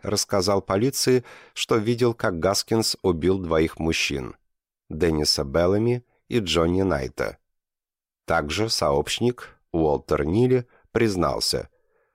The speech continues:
Гаскинс поведал ему о совершении нескольких убийств за прошедшие пять лет. Арест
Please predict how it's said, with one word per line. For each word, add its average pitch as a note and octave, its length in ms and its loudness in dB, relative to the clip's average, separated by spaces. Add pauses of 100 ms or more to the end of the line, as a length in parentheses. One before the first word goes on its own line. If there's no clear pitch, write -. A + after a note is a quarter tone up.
(120)
Гаскинс A#2+ 540 0
поведал G2+ 540 2
ему F#2 180 2
о F2 160 0
совершении F2 720 2
нескольких E2 640 -2
убийств F2 500 -4 (320)
за A2 160 -2
прошедшие E2+ 720 0
пять - 360 -4
лет. - 400 -6 (1700)
Арест F2 540 0